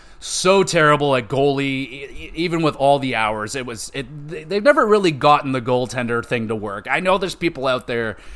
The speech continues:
that are really good at it. I tried, man. I really, really tried, and I could never get it down. It's, it's quite difficult. And then you got the Be a Pro mode. I mean, I know p-, it's, it's definitely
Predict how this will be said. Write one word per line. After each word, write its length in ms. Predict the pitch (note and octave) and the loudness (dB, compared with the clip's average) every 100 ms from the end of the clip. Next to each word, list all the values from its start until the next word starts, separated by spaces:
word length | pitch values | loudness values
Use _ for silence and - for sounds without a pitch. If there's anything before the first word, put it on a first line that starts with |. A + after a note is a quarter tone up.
| - | -6
that 120 | - C3+ | -2 0
are 100 | C3 | 2
really 260 | C3+ C3 | 2 0
good 200 | A#2+ A#2 | -2 -2
at 200 | A#2 A#2 | 0 0
it. 120 | A#2 - | -2 -4
I 220 | B2+ D3+ | -2 -2
tried, 680 | A2 - A2+ A2+ G#2 G#2+ G#2 | -4 -10 -6 -4 -2 -4 -6
man. 220 | A2+ A#2 | -6 -2
I 100 | C#3 | -2
really, 640 | C3+ A#2+ C3+ C3+ C3+ B2+ | -2 -4 -4 -2 -4 -6
really 420 | G#2+ G2+ A#2 A2+ | -10 -6 -4 -4
tried, 280 | G#2 A2+ G#2 | -4 -4 -2
and 100 | G2+ | -4
I 80 | A2+ | -6
could 160 | A2+ A2 | -6 -6
never 260 | A2 G#2+ | -4 -6
get 220 | F#2+ G#2 | -6 -8
it 100 | G2 | -8
down. 320 | F2 F#2+ F#2 G#2 | -10 -10 -10 -10
It's, 240 | - - | -10 -10
it's 160 | G#2 - | -12 -6
quite 320 | F3+ G3 C#3+ | -2 -2 -2
difficult. 560 | E3+ D#3+ D3+ D#3+ D#3 - - - - - - - - | -6 -6 -2 -2 -2 -10 -20 -20 -20 -20 -20 -20 -8
And 180 | C#3+ D3+ | -4 0
then 420 | E3 F3+ F3 D#3+ - - - - - - | 0 0 -2 -4 -10 -20 -20 -20 -20 -10
you 100 | D3+ | -4
got 220 | D3+ C#3 | -2 -2
the 60 | D3+ | -2
Be 180 | D3 C3 | -4 -6
a 80 | |
Pro 320 | A2+ C#3+ B2+ A2 | -6 -2 -2 -2
mode. 280 | A2 G2+ | -6 -6
I 140 | G#2+ B2 | -6 -6
mean, 440 | C3+ C#3 C3+ B2 - - - - - - | -6 -4 -6 -8 -14 -20 -20 -20 -18 -4
I 40 | |
know 200 | D3 D#3 | 0 0
p-, 140 | D#3+ F#3 | 0 -4
it's, 240 | C3+ - - | -4 -6 -6
it's 160 | B2 G#2 | -8 -4
definitely 760 | C3 D3+ D3+ C#3+ C#3 C3 A#2+ | -4 -4 -4 -2 -4 -6 -8